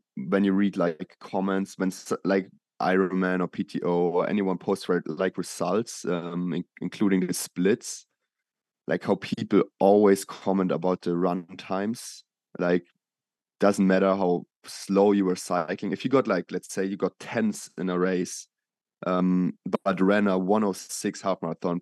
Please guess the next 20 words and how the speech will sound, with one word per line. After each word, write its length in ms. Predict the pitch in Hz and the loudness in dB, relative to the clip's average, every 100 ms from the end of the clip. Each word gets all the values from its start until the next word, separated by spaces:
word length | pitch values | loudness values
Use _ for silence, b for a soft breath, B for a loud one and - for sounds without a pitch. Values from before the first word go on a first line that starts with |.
| - | -4
people 260 | - 107 95 | -4 0 2
will 120 | 98 | 2
be 100 | 92 | 2
so 420 | - - 131 113 | -2 2 6 8
impressed 500 | 92 85 - 85 - | 6 0 -4 -4 -4
by 100 | 80 | -6
your 140 | 80 80 | -6 -6
performance, 680 | 90 - 87 92 87 107 b b | -8 -8 -8 -6 -8 -12 b b
even 220 | 120 113 | 2 2
though 180 | 104 104 | 4 4
you 100 | 98 | 4
were 160 | 92 87 | 2 0
maybe 220 | 92 92 | 0 0
riding, 300 | 87 92 92 | 0 0 0
like, 160 | 87 90 | -2 -6
two 160 | - 101 | -4 -4
hundred 380 | 95 92 82 | -4 -4 -4
watts 220 | 85 82 - | -2 -6 -8
before 340 | - - 78 | -10 -4 -2
that. 220 | 82 - | -2 -4